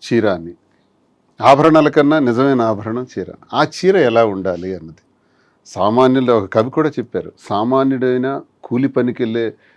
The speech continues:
స్త్రీ అయినా సరే ఎవరికైనా చీర ఇచ్చే అంత అందం ఏది ఇవ్వదు." కాబట్టి ఆ చీరని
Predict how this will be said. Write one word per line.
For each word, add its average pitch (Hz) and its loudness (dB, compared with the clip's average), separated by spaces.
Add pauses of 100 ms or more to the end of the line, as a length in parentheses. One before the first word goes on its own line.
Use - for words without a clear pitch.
(140)
స్త్రీ 113 -4
అయినా 110 -2
సరే 110 -8
ఎవరికైనా 113 -6
చీర 113 -4
ఇచ్చే 110 -8
అంత 95 -12
అందం 107 -8
ఏది 101 -8
ఇవ్వదు." 85 -14 (340)
కాబట్టి 170 2
ఆ 127 0
చీరని 160 2